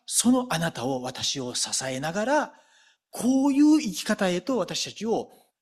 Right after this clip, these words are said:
導いてくださる。それが、キリストに属する奴隷として、置かれたところで、その現状に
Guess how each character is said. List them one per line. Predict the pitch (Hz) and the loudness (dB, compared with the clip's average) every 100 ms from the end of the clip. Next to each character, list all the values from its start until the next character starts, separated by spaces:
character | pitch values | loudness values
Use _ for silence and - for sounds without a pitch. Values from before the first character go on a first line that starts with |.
| _ | _
導 | 120 135 147 127 | -6 0 0 -2
い | |
て | - | -10
く | |
だ | - | -8
さ | - | -8
る。 | - _ _ _ _ _ | -10 _ _ _ _ _
そ | - 247 | 0 2
れ | 262 | 4
が、 | 240 - - - _ _ | 2 0 -14 -20 _ _
キ | - 247 | 2 4
リ | 262 | 6
ス | 247 - | 4 0
ト | 240 | 0
に | 233 240 233 156 | 4 2 0 -6
属 | 123 175 - | -4 -4 -4
す | - 240 | -2 2
る | 185 | 0
奴 | 139 151 | 0 0
隷 | 202 208 | 2 2
と | 202 170 | 0 -4
し | - | -4
て、 | - 277 135 - - - _ _ _ | 0 0 0 -4 -20 -20 _ _ _
置 | - 208 | 0 2
か | 277 | 4
れ | 277 254 | 4 4
た | 247 214 | 2 2
と | 233 | 0
こ | 254 | 4
ろ | 262 | 4
で、 | 254 320 320 - _ _ _ _ _ _ | 4 2 0 -4 _ _ _ _ _ _
そ | - - | -4 4
の | 262 | 6
現 | 226 - 247 277 | 8 8 8 8
状 | 277 269 285 | 4 4 2
に | 339 233 117 - | 2 0 -2 -14